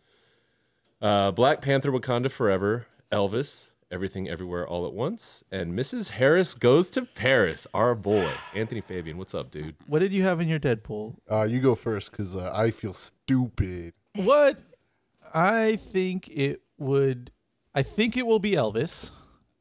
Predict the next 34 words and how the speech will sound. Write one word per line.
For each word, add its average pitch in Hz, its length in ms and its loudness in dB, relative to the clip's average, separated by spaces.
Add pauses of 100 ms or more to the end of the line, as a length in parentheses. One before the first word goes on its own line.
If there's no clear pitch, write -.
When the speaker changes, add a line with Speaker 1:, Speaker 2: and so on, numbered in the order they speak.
Speaker 2:
I 131 100 -2
could 151 180 0
also 190 380 0
see 180 280 -2
it 143 120 -2
being 117 600 2 (480)
Babylon, 104 840 -2 (300)
Speaker 1:
Mm-hmm. 90 200 -12 (340)
Speaker 2:
either 143 360 6
of 120 100 2
which 123 440 0
would 120 140 0
make 110 240 -2
me 113 80 -4
sad. - 420 -8
<laughs> - 800 -8
But 165 160 6
I'm 151 80 6
gonna, 180 160 4
if 185 260 2
I 170 80 4
have 175 120 2
to 190 80 0
guess, 143 500 2
I 135 140 2
will 120 160 0
say 113 240 -2
final 135 420 0
answer 113 380 -4
would 110 140 -6
be 110 140 -8
Elvis. - 480 -14 (240)
Speaker 1:
Okay, 123 360 -18
Justine? 123 440 -10